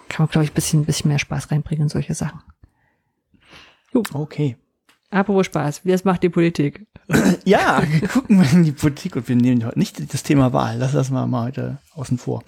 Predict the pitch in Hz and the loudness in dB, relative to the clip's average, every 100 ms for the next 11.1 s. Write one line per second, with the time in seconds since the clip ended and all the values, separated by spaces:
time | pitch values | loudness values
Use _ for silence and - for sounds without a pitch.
0 | - - 160 156 156 - - 123 123 123 | -12 -8 -4 -4 -6 -8 2 4 4 4
1 | 202 392 320 220 170 143 - _ - 135 | 4 4 4 4 4 4 2 _ 0 2
2 | 131 135 135 _ _ _ _ _ _ _ | 4 2 -2 _ _ _ _ _ _ _
3 | _ _ - _ - - 110 135 131 127 | _ _ -20 _ -18 -8 -4 2 2 2
4 | 113 120 123 - 143 113 110 120 - 190 | 2 2 0 0 -2 -2 -4 -2 0 0
5 | 170 - - - 113 113 120 113 131 - | 0 0 0 2 0 0 -8 -6 -6 2
6 | 156 156 175 - 202 165 151 139 147 156 | 2 2 0 2 2 2 2 2 2 2
7 | 202 - 143 139 120 113 120 196 - _ | 0 0 -2 -2 -2 -2 0 -2 -4 _
8 | _ _ _ _ - 180 175 185 _ _ | _ _ _ _ -2 2 2 0 _ _
9 | _ _ - 135 131 135 _ _ _ _ | _ _ -4 0 0 -2 _ _ _ _
10 | _ - 170 165 165 160 - 185 202 202 | _ -4 0 2 2 0 0 2 2 0